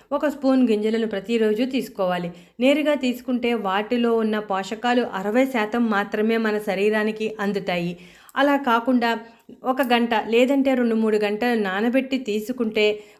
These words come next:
వాటిలో ఉన్న పోషకాలు వంద శాతం మన శరీరానికి అందుతాయి. కాబట్టి వీలుని బట్టి మీకు ఎలా వీలైతే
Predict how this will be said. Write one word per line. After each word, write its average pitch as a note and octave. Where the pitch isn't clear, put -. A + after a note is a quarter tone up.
వాటిలో C#4+
ఉన్న A#3+
పోషకాలు A3+
వంద G3+
శాతం A#3
మన G#3+
శరీరానికి G#3
అందుతాయి. F3
కాబట్టి C#4
వీలుని A3+
బట్టి A#3+
మీకు A3+
ఎలా G3+
వీలైతే A#3+